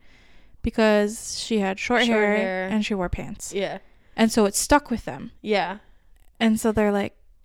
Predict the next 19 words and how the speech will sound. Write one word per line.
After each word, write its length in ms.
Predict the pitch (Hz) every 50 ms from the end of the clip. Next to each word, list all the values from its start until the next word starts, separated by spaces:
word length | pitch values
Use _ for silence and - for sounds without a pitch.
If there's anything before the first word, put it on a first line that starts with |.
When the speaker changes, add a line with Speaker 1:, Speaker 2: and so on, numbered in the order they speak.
| - -
Speaker 1:
"Th-, 200 | 240 233 190 233
these 180 | 262 269 - -
people 180 | 311 311 302
didn't 140 | 285 285 269
even 160 | 254 247 240
know 100 | 226 226 233
who 120 | 233 226
Amelia 340 | 214 208 208 208 208 208 208
Earhart 360 | - - 214 196 208 202 214
Speaker 2:
No, 400 | 226 240 254 269 254 233 202 - -
Speaker 1:
was." 120 | - 208
Speaker 2:
right? 460 | 233 233 214 220 220 240 254 247 - -
And 180 | - 226 226 220
it's 160 | 220 214 -
n-, 60 | 220 - -
so 180 | 202 - 240 226
it's 120 | 214 208
not 160 | 220 214 165
like, 280 | 190 214 208 208 - -